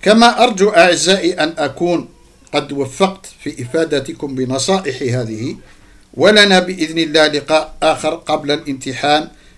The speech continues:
بقليل، يعني راح نتلاقاو، قلت راح نتلاقاو في فيديو آخر بإذن الله إذا أحيانا ربي من ذاك الوقت إن شاء الله. آه، يعني قبل دخولكم على الامتحان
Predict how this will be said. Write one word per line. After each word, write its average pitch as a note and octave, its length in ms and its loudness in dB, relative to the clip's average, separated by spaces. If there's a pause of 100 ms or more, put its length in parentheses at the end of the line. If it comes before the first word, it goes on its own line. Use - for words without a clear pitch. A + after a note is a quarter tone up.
(120)
بقليل، C#3+ 640 0
يعني C3+ 320 -2
راح C3+ 160 -4
نتلاقاو، D3 720 0 (320)
قلت D3+ 180 -4
راح E3 220 0
نتلاقاو D#3+ 600 0
في D#3+ 320 -6 (160)
فيديو C#3+ 440 -6
آخر D3+ 240 -4
بإذن B2+ 380 -10
الله B2+ 400 0 (280)
إذا B2+ 180 -4
أحيانا B2+ 420 -4
ربي B2 260 -6
من A#2 300 -6
ذاك A2 180 -12
الوقت F3 400 -4
إن A#2+ 80 -16
شاء - 220 -12
الله. D3+ 340 0 (640)
آه، D3 240 0
يعني D#3+ 400 2
قبل D#3+ 520 -2
دخولكم C#3 640 -6
على E3 220 2
الامتحان C#3+ 720 -6